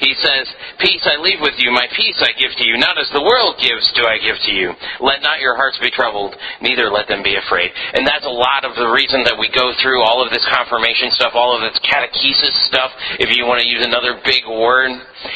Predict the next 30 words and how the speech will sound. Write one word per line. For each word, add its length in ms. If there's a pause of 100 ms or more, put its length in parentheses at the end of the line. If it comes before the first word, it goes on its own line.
(220)
is 160 (340)
so 80
that 240
you 160
can 140
have 200 (220)
peace. 400 (1200)
One 160
of 80
the 140
big 180
things 320
that 140
we 80
talk 260
about 220
in 80
confirmation 640
is 180
that 160
Lutheran 320
theology 540
in 100
a 80
lot 240
of 80
ways 240
is 160
about 240
assurance. 880